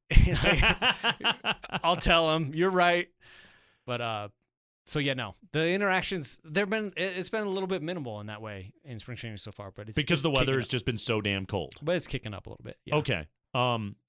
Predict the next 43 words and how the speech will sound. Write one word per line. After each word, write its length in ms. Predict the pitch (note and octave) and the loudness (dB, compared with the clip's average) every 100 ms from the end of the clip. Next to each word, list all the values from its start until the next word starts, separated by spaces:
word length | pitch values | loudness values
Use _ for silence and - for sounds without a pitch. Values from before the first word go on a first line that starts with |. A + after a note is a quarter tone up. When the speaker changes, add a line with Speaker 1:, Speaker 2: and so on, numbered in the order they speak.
| - _ | -10 _
Speaker 2:
what 140 | C#3 E3+ | 0 2
did 140 | F#3 | 2
you 80 | E3+ | 0
take 280 | E3 F3 D#3+ | 2 2 2
out 140 | E3 D3+ | 2 2
of 300 | C#3 - - _ B2+ - _ _ - | 0 -4 -14 _ -20 -20 _ _ -4
observing 680 | C#3 A2+ D3 D3+ D3 C#3 B2+ | 0 2 2 4 2 2 2
new 160 | C#3 | 2
body 400 | A2+ A#2 A#2+ G2+ | 2 2 2 0
types? 560 | - A2 C#2 - - - - - - _ | -2 -4 -4 -4 -4 -4 -8 -20 -20 _
Because 600 | C3 A#2+ C3 B2+ B2 G2+ - - | -2 2 4 4 4 0 -8 -14
Speaker 1:
<laughs> 180 | - - | -6 2
Speaker 2:
there's 220 | D3+ C3+ | 4 6
always 380 | D3 E3+ E3+ C#3+ | 4 4 2 0
the 80 | |
guy 320 | D3+ D#3 D#3 D3+ | 2 4 4 2
that 200 | C#3+ G2+ | 0 2
bulked 340 | D3+ C3 - | 2 2 2
up, 260 | G3+ C#3+ C3 | 2 2 0
and 120 | B2+ | 0
then 100 | C3+ | 0
there's 180 | B2+ G#2+ | 0 -2
the 80 | |
guy 380 | B2+ B2+ B2 A#2 - - - | 0 4 4 2 -2 -12 -4
that's 220 | B2 - | -2 0
lost 460 | A2 B2 A2+ - B2+ | 2 4 4 0 -2
a 60 | |
bunch 280 | G#2+ A2+ G#2 | 0 0 0
of 60 | A#2 | 0
weight. 180 | C#3 | 0
Like, 160 | B2+ A#2+ | 2 0
Nolan 480 | B2+ F3+ G#3+ C#3+ B2 | 2 2 2 0 0
is 140 | A#2+ | -2
apparently 440 | A2 B2+ C3 A2+ A#2 | -2 -2 -2 -2 -2
slimmed 500 | - C3+ C3+ A#2 A2 | -2 -2 -2 -2 0
down 640 | D#3 F#3+ D#3+ C3+ B2+ A#2+ - - - | 2 2 2 2 0 -2 -6 -18 -2
of 140 | A#2 | 0
what 180 | A2 B2+ | 2 4
I'm, 400 | A#2+ A#2 A2 A#2 _ | 4 2 -2 -6 _
what 200 | C3 B2 | -2 0
I'm 120 | B2 A2+ | 2 2
seeing, 400 | - C3+ B2 A#2 | 2 2 0 2
but 380 | A#2+ A#2 A2 | 2 2 0